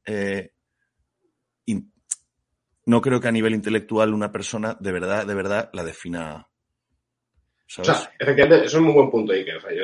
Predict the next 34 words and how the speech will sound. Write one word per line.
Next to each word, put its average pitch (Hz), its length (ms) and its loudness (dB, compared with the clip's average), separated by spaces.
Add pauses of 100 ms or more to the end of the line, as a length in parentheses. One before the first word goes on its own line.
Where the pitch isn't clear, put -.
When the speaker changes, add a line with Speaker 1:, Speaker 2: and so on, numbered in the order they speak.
(120)
Speaker 2:
ahí 107 80 -6
estoy 110 180 -8
de 107 40 -6
acuerdo, 117 320 -4 (200)
porque 98 180 -6
es 107 40 -2
verdad 110 120 0
que 101 40 -4
si - 140 -6
algo 110 260 2
define 113 540 -2
precisamente 101 840 -8 (100)
al 87 200 -4
hombre, 98 500 -6
al 87 100 -12
ser 95 160 -10
humano, 101 400 -6 (480)
es 107 500 -2 (360)
el - 220 -6
ser 123 240 -2
un 104 100 -2
poco 104 240 -4
tabula 101 320 -2
rasa 107 380 -4
y 98 40 0
esa 98 140 -6
capacidad 98 520 -8
plástica 104 720 -6 (200)
de 92 280 -4 (640)
adaptarse 95 540 -6
a - 20 -2
diferentes 98 520 -6
medios, 101 480 0
aprender, 92 720 -4